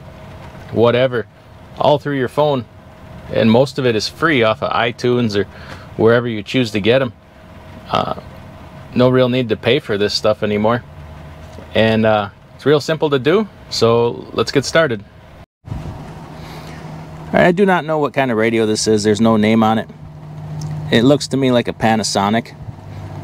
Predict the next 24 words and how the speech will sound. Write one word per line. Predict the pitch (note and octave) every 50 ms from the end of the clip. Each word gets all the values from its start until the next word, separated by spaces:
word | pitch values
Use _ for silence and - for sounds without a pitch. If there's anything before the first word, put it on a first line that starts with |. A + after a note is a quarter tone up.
| - - -
but | - -
you | G#2+ -
can | - A2+
see | A2 - B2 B2
it's | B2 -
Bluetooth | - G#2 B2 C3 C3 - B2+ B2+ A2 -
enabled | A#2 A#2 A#2+ A#2+ B2 A#2+ A#2
right | A#2 A#2 -
there. | - A#2+ A#2 A#2
You | A#2 A2+
will | A2 A2
need | A2 A2+ A2
a | A2
Bluetooth | G#2 G2+ A2+ A#2 A2+ - A#2+ B2 A#2 -
enabled | A#2 A#2 A2 A2+ A2 G#2+ A2 G#2+ G#2+ - - - - - - - - -
or | - F2 G#2
capable | - - - A#2 A2 A#2+ A2 G2+ G#2 G2+
stereo. | - - - A2+ A2 G#2+ G#2 G#2 G#2 - - - - - - - - - - - - - - - - - - - - - -
Every | A2+ A2+ A#2+
radio | A2+ A2+ A#2+ A#2 A#2+ A#2+
may | A#2 A#2 A2+
be | G#2 A2
slightly | G#2 - - - A2+ A2 F2+ E2 G2+ G#2
different, | F#2+ G2+ G#2+ - - B2+ C3 -